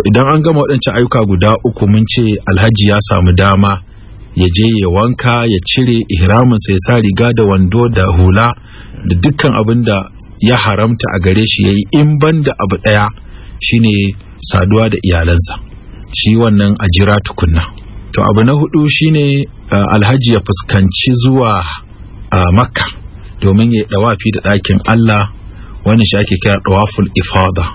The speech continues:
ko dawaful ziyara, saboda rukuni daga cikin rukunin aikin haji. Allah ya ce, "Summa liyaqdu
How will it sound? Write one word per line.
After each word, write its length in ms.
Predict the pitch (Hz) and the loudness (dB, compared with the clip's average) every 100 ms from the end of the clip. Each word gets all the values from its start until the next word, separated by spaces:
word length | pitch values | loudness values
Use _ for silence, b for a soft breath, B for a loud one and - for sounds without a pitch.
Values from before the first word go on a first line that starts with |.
| - | -12
ko 140 | - 107 - | -4 -2 -2
dawaful 460 | 107 95 104 - 98 | -2 0 0 0 -2
ziyara, 580 | 82 87 92 95 95 - - - - - - | 0 2 2 2 -2 -8 -14 -20 -18 -18 -12
saboda 380 | - 101 98 95 | -2 0 2 2
rukuni 360 | 110 - 101 104 | 0 0 2 2
daga 140 | 92 | 0
cikin 200 | 85 113 | -2 -2
rukunin 320 | 104 - 90 92 | 0 0 0 0
aikin 340 | 101 - 87 | -2 0 0
haji. 320 | 87 90 - - - - - - - | 0 0 -2 -8 -16 -18 -18 -18 -12
Allah 280 | - 123 123 | -2 2 2
ya 60 | 117 | 0
ce, 120 | 101 | -2
"Summa 300 | - 123 113 | 0 2 4
liyaqdu 520 | 101 101 120 110 101 | 4 2 2 0 0